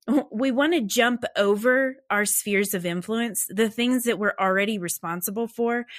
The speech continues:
We wanna jump over that because that's not noticeable. It's not big, or it's not whatever, whatever excuse we have. We wanna jump over it and we wanna do something huge. But God's calling us to a certain time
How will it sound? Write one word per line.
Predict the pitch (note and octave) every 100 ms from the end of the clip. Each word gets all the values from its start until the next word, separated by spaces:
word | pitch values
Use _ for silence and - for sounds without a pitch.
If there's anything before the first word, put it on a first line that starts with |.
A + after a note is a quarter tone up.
| - -
We | C4
wanna | D4 D#4
jump | C#4+ A#3+ -
over | C4
that | B3+ A#3+
because | B3 B3
that's | C4+ C4
not | A3+ A3+ A#3+ C4 - -
noticeable. | A#3 B3+ A#3 F3 E3 C#3
It's | G3+ G#3+
not | B3+ C4 G3
big, | B3 B3 F3+ D#3+
or |
it's | F#3 F#3+ -
not | A#3 A#3+ -
whatever, | A3+ A3 A3 G3 E3 - - -
whatever | G#3+ A#3 A3+
excuse | F#3+ - - A3 -
we | G3
have. | F3+ A3 E3+ - - -
We | B3
wanna | C4 C4+
jump | A3 B3+ B3+
over | A#3 D4+ B3+ E3
it | D3
and | G3+ G#3+
we | G#3+
wanna | A3 A3 G3
do | G#3+
something | G3+ G3+ F#3+ F#3+ E3+
huge. | - A3+ G#3 D#3+ - - - - - -
But | B3 C4
God's | A#3+ C4 D4
calling | - C#4+ C#4+ A#3+
us | A3+ -
to | A3+
a | G3+
certain | - A#3 A#3+ A#3+
time | - G3 F3+ F3